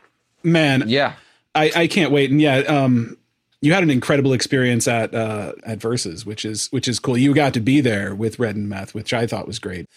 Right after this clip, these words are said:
Speaker 2: Oh,
Speaker 1: You
Speaker 2: yeah.
Speaker 1: wanna, you wanna briefly talk about that experience a little bit?
Speaker 2: Sure, man. Like, okay, so the Versus battles, you know, as you guys are familiar with, they're just such a beautiful celebration over, generally speaking, of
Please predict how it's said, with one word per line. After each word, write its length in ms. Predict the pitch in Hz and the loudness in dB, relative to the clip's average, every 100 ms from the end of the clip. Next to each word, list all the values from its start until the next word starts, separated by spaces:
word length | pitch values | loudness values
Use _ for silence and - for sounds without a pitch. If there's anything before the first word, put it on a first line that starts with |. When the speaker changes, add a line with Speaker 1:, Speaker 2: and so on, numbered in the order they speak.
| _ _ _ 104 | _ _ _ -2
Speaker 2:
Oh, 60 | |
Speaker 1:
You 60 | 147 | 2
Speaker 2:
yeah. 60 | 139 | 2
Speaker 1:
wanna, 140 | 135 | 2
you 140 | 147 | 2
wanna 160 | 143 131 | 2 2
briefly 360 | 127 120 131 120 | 2 2 0 0
talk 260 | 131 120 | 0 0
about 340 | 120 120 117 - | 0 0 0 0
that 120 | 123 | 0
experience 400 | 127 143 127 123 | 0 0 0 2
a 60 | 131 | 0
little 160 | 131 | 2
bit? 260 | 147 156 - _ _ _ _ _ | 0 -2 -6 _ _ _ _ _
Speaker 2:
Sure, 480 | - - 127 135 139 | -6 -2 0 2 2
man. 240 | 110 101 101 | 2 0 0
Like, 280 | 104 98 _ - | -2 -4 _ -4
okay, 300 | 113 113 101 | -2 0 -2
so 400 | 107 104 101 82 - | 0 0 0 -4 -8
the 80 | 107 | -2
Versus 400 | 135 156 135 110 | 0 -2 -4 -4
battles, 600 | 110 104 98 98 - - | -2 0 -2 -2 -6 -10
you 160 | 95 92 | -10 -6
know, 300 | 87 85 82 | -4 -6 -8
as 160 | 92 87 | -12 -12
you 60 | 85 | -6
guys 240 | 98 82 | -4 -4
are 60 | 85 | -8
familiar 400 | 92 92 92 87 | -6 -4 -2 -2
with, 160 | 87 | -2
they're 140 | - 92 | -2 -2
just 280 | 98 90 - - - - | -2 -4 -8 -20 -20 -8
such 380 | - 139 147 | -2 0 0
a 80 | 147 | -2
beautiful 1040 | 92 85 98 107 95 98 95 95 92 87 - | -4 -4 -2 -2 -2 -2 0 2 0 -2 -6
celebration 1000 | - 107 101 82 90 90 87 87 82 73 | -4 0 0 0 0 0 -2 -2 -2 -4
over, 340 | 92 87 87 87 | -4 -4 -4 -6
generally 560 | 98 87 113 101 95 | -6 -2 0 0 0
speaking, 600 | - - 95 85 82 80 - - - - - 90 | -2 -2 -2 0 -2 -4 -10 -20 -20 -20 -18 -4
of 580 | 90 90 87 85 - | 0 2 0 -2 -8